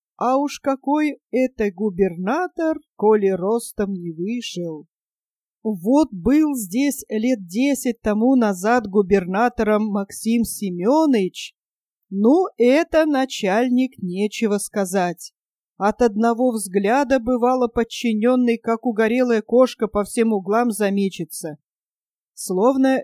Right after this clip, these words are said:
кипятком ошпарит. А уж если крикнет на тебя, так-таки тут и присядешь. Из своих рук казачьих офицеров нагайками лупил.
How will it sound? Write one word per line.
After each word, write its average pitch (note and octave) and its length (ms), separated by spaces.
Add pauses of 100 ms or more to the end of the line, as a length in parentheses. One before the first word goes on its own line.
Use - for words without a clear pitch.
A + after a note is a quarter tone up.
(140)
кипятком A#3 580
ошпарит. F3 520 (760)
А G3 180
уж F#3+ 240
если G3+ 480
крикнет D4 720
на C#4 140
тебя, B3 600 (140)
так-таки C4 600
тут G#3 260
и A#3+ 80
присядешь. F3+ 960 (1080)
Из B3 260
своих B3 420
рук A#3 320
казачьих B3+ 720
офицеров B3 640
нагайками A#3 680
лупил. G#3+ 520